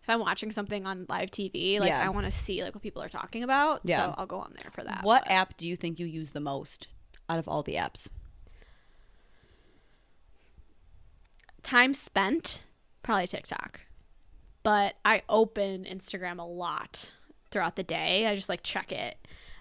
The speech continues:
Speaker 1: Um, and I actually go on Pinterest a lot.
Speaker 2: Yeah, about to say, you're a Pinterest girl.
Speaker 1: Mm-hmm.
Speaker 2: I feel like mine is Instagram.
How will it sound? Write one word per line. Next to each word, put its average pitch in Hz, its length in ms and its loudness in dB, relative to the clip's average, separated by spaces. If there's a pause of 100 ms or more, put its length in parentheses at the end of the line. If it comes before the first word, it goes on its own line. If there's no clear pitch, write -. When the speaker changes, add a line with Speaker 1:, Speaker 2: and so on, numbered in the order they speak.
(100)
Speaker 1:
Um, 202 560 0 (180)
and 208 180 4
I 208 60 6
actually 277 280 2
go 359 80 2
on 262 100 2
Pinterest - 360 -8
a - 80 -12 (140)
lot. - 140 -6 (360)
Speaker 2:
Yeah, 165 280 2
about 180 180 0
to - 60 -8
say, 165 160 0
you're 165 120 4
a 170 40 2
Pinterest 165 380 0
girl. 147 240 0 (220)
Speaker 1:
Mm-hmm. 202 300 -12
Speaker 2:
I 196 60 4
feel 262 120 10
like 285 100 4
mine 165 320 4
is 151 560 -2
Instagram. 147 560 -6